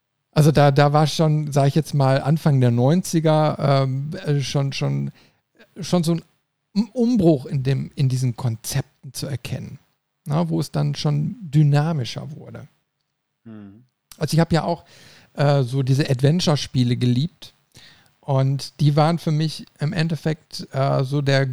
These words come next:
Speaker 1: schöne Pol, weil die nicht ganz so frustrierend waren gegenüber den, den anderen Spielen, wo du wirklich so deine einzelnen Leben hattest.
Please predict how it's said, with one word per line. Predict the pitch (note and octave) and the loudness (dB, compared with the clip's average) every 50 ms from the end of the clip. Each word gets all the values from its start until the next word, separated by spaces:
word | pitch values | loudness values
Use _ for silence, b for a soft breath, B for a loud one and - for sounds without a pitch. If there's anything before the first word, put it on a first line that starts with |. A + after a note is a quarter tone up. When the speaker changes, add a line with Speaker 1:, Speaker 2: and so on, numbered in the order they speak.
| B2+ | -4
Speaker 1:
schöne | D3 C#3 - - F3 F#3+ F#3 E3+ | -4 -4 0 0 0 2 0 -2
Pol, | - - - D#3+ D#3+ E3+ F#3 G#3 A3+ B3+ B3+ B B B B B B B B B B _ _ | -4 -6 -8 -6 -4 -4 -2 -2 -2 -4 -6 B B B B B B B B B B _ _
weil | - E3+ C#3+ D#3+ D#3+ F3 | -10 -4 -2 0 0 0
die | D#3+ E3 D#3+ | 0 0 0
nicht | D#3+ F3 F3 E3+ - - | 0 -2 -2 -4 -2 -2
ganz | F3 F3+ - | -2 -2 -2
so | E3+ | -4
frustrierend | - - - C#3+ - - - - - C4 D#4+ D#4+ A#3+ F#3 - - | -6 -4 -4 -4 -4 -4 -8 -6 -4 -2 -2 -2 -4 -6 -8 -10
waren | - F2+ E2+ - - - _ _ _ _ _ _ _ _ _ _ | -10 -10 -10 -12 -14 -18 _ _ _ _ _ _ _ _ _ _
gegenüber | - C#3 D3 G3+ G3 C#3+ D#3+ D3+ | 0 2 2 2 2 2 2 2
den, | C3+ C3 C#3 C3+ B2+ B2+ A#2 | 2 2 2 0 0 0 -2
den | C3 B2 B2 | -2 -2 -2
anderen | - A#2 A#2+ B2 B2 B2 B2 | -2 -4 -4 -2 -2 -2 -4
Spielen, | - - - C3 B2+ C3 A#2+ | -6 -6 -4 -2 -2 0 0
wo | B2 B2 | -2 -2
du | B2+ B2 A2+ | -2 -2 -4
wirklich | B2+ A#2+ - - - | -4 -6 -6 -10 -14
so | - A#2+ | -14 -8
deine | A2+ B2+ B2 B2 - - | -6 -6 -6 -6 -6 -4
einzelnen | A#2+ C3+ C3+ - - B2 A#2+ B2 | -4 -6 -4 -2 -2 0 2 4
Leben | B2+ D3 D#3 C#3 A#2 G#2+ | 4 4 2 2 -2 -4
hattest. | G#2 A#2 - - - - - B | -6 -8 -10 -12 -12 -14 -16 B